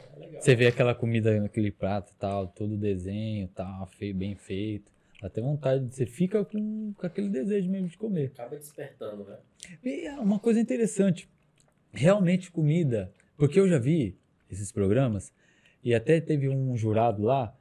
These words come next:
Speaker 2: que na hora que comeu, começou a chorar. Você lembra que a gente tava assistindo?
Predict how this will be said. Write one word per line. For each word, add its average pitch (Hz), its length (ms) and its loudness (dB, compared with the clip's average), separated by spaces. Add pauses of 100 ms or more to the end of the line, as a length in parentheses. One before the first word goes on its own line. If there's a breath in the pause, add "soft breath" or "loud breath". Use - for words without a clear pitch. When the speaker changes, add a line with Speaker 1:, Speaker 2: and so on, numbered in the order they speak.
(120)
Speaker 2:
que - 120 -8
na 127 120 4
hora 165 120 2
que 165 120 -2
comeu, 127 600 2
começou 131 300 0
a - 40 2
chorar. 147 420 0 (1700)
Você - 160 2
lembra 156 520 4
que 135 80 -2
a - 20 0
gente 131 160 -2
tava 123 140 0
assistindo? 190 400 -6